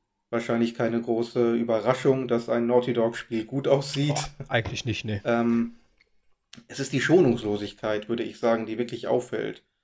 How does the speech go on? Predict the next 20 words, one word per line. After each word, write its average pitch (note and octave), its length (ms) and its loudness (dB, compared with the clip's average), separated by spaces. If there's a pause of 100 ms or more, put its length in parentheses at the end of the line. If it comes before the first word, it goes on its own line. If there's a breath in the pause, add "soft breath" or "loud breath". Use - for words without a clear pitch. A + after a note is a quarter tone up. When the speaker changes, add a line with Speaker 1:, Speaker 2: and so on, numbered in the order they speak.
(220)
Speaker 1:
Also A2+ 120 -10
Speaker 2:
Okay. B2+ 140 2
Speaker 1:
Grafik, A#2+ 600 4
Lichteffekte, A2+ 1000 -2
das A#2 200 -8
haben A#2+ 160 -2
wir B2 100 2
alles B2+ 240 0
schon, C3 340 -2
aber, A2+ 440 2 (680 soft breath)
ähm, A2 520 -12 (120)
mit, - 180 -16 (100)
mit A#2 120 -2
der A#2 140 4
Brutalität, B2 840 -2
mit A2+ 120 -4
der A2+ 260 0
wirklich, A#2+ 560 -6
ähm, A2 200 -4 (140)
Speaker 2:
Mhm. A2 260 -10